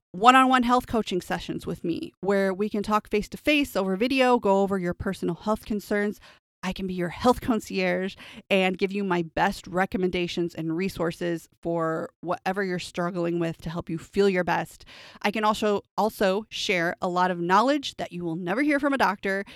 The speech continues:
And if you have digestive issues, or maybe you wanna discuss natural supplements or finding a doctor near you, um, I can help with all of that. Um, also, you know, if you wanna eat healthier, what kind of training program, any of it, we can s-, discuss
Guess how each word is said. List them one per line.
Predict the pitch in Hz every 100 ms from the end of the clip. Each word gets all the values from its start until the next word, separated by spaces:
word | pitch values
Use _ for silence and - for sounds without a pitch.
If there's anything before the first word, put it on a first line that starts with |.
| - - -
And | 196 196 185
if | 190
you | 208
have | 180 180
digestive | 156 170 311 311 - 277
issues, | 285 - 262 240
or | 185
maybe | 190 196
you | 196
wanna | 180 180
discuss | 165 - 190 180 170
natural | 175 175 -
supplements | 165 - 247 240 233 233 233 - -
or | 165 165 -
finding | 170 _ 214 220 220
a | 220
doctor | 208 208 202 214
near | 202 202
you, | 196 196 190 190 - - - -
um, | 175 170 170
I | 196
can | 202
help | - - 208 -
with | - -
all | 185 208
of | 208
that. | 190 185 180 -
Um, | 160 165 160 156 _ _
also, | 175 180 175 170
you | 160
know, | 160
if | 156 151
you |
wanna | 160 156
eat | 185 208
healthier, | 190 190 185 175 165
what | 170
kind | 170 156
of |
training | - 254 233
program, | 226 226 220 220 - - -
any | 262 277
of | 180
it, | 151 -
we | 180
can | 185
s-, | -
discuss | 180 196 - 247